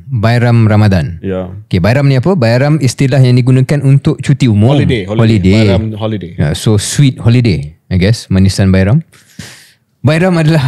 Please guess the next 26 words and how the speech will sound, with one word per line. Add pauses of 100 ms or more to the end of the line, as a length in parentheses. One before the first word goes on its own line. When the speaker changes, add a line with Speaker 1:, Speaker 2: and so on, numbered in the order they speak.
Speaker 1:
uh,
sorry,
uh,
Speaker 2:
But
Speaker 1:
Bayram
Speaker 2:
not
so
sweet
holiday
for
Erdogan.
You
know,
he
Speaker 1:
Oh,
yeah,
he
didn't
Speaker 2:
Yeah.
Speaker 1:
do
so
well
in
the
elections.
Speaker 2:
Itulah